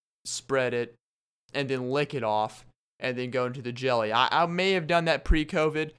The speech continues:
but now definitely I, I can't do that at, at all. <laughs> I'm just, I would never do that anyways, but because that's disgusting. So I got two spoons,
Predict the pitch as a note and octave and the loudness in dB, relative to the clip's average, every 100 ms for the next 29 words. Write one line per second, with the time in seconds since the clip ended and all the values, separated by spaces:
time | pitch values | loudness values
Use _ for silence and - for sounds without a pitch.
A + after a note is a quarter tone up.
0 | _ _ C3 C3 C#3 C#3 C3 C3 - C3 | _ _ -6 -2 0 0 0 -2 -2 0
1 | B2 A2+ A#2+ - B2+ A#2 G#2 A2 A2 G#2+ | 2 2 0 -2 -8 -8 -6 -4 0 0
2 | A2 G#2 - A#2 G#2+ G#2+ G#2+ A#2+ - A2 | 0 -4 -4 -2 0 0 0 -2 -6 -10
3 | A2 - - - - G#3+ - - F#3+ G3 | -10 -18 -18 -18 -16 -16 -14 2 4 4
4 | F#3 F3 E3 D#3 D3+ C3+ C#3+ C#3 C#3 C3+ | 2 2 0 0 0 0 -4 -2 0 0
5 | C3 A#2 C3 B2 - B2+ C3 B2 A#2+ A#2 | -2 -2 -2 -2 -8 -6 -4 -4 -6 -8
6 | - - A#2+ A#2 A#2 A#2 - - F3 F3+ | -8 -4 -4 -4 -6 -6 -8 -6 -4 -4
7 | - C3 B2+ C3 | -4 -4 -4 -8